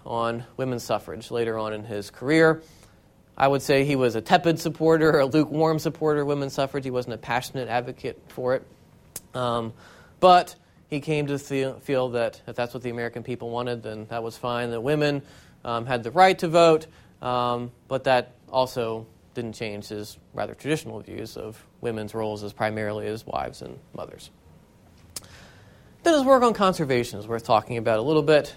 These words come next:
Uh, we mentioned this at the very beginning, that during his presidency, Roosevelt, um, signed a piece of legislation called the Antiquities Act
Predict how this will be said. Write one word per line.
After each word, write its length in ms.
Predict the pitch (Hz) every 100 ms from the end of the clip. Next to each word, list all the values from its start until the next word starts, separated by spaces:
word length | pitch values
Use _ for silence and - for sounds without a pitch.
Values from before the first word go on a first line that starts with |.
| -
Uh, 180 | 120 113
we 60 | 120
mentioned 320 | 127 127 135
this 160 | 127
at 100 | 135
the 320 | 117 117 113 117
very 180 | 143 139
beginning, 480 | 131 123 202 226 269 - - - -
that 320 | - 131 127
during 320 | 151 165 165 165
his 460 | 165 156 151 - -
presidency, 760 | 220 190 208 202 208 196 196 - - - - - _ _ _ _ _ -
Roosevelt, 640 | 180 180 175 170 160 - - -
um, 600 | - 135 135 131 123 131 -
signed 600 | - 185 160 160 240 277 - - _ -
a 180 | 131
piece 240 | 123 160 156
of 60 |
legislation 580 | 151 151 147 151 147 147
called 240 | 143 139 127
the 160 | 117
Antiquities 600 | 113 - 269 175 127 110
Act 340 | 73 135 -